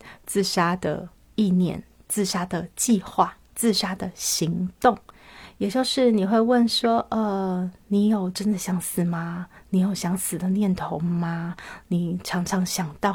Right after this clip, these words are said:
吗？你多久会想一次呢？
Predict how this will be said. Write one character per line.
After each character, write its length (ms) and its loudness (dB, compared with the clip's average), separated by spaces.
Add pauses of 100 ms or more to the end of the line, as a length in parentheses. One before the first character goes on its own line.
吗？ 420 -2 (280)
你 200 -2
多 260 0
久 240 -2
会 160 -4
想 320 -2
一 100 -4
次 320 2
呢？ 480 2